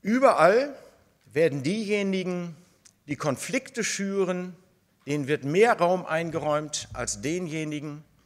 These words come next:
die versuchen, Konflikte zu befrieden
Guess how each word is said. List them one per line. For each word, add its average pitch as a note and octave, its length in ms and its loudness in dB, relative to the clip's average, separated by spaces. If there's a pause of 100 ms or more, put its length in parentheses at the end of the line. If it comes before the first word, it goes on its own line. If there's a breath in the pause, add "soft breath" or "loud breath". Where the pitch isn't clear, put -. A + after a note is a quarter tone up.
(380 soft breath)
die C#3 80 -16
versuchen, C#3 420 -6
Konflikte A#2 580 -12
zu - 160 -14
befrieden D3 680 -16